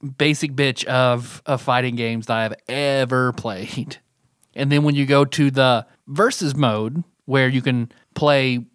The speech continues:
you versus the computer or two people P V P, but you can't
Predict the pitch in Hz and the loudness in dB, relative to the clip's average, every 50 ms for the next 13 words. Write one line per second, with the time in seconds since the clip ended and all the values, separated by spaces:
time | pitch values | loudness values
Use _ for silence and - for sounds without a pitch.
0 | _ _ - 147 156 170 175 151 160 151 143 - 160 156 160 165 151 165 170 147 | _ _ -4 0 2 2 2 4 2 2 2 0 -4 -4 -4 -4 0 0 2 2
1 | 139 135 135 101 120 117 113 - - 143 143 147 131 139 131 123 - 127 120 - | 4 2 2 2 0 -2 -2 -2 0 0 0 0 0 -2 -2 -2 -2 -2 -2 -2
2 | 127 120 117 127 127 131 - 127 113 101 101 101 - _ _ _ _ _ _ _ | -2 -2 -2 -2 -4 -4 -4 -6 -6 -6 -6 -10 -12 _ _ _ _ _ _ _
3 | _ _ _ _ 139 127 131 131 127 123 120 139 143 - - 151 151 147 147 143 | _ _ _ _ -2 0 2 2 2 0 -2 -6 -6 -2 0 0 2 2 2 0
4 | 139 - - - | 0 -4 -10 -14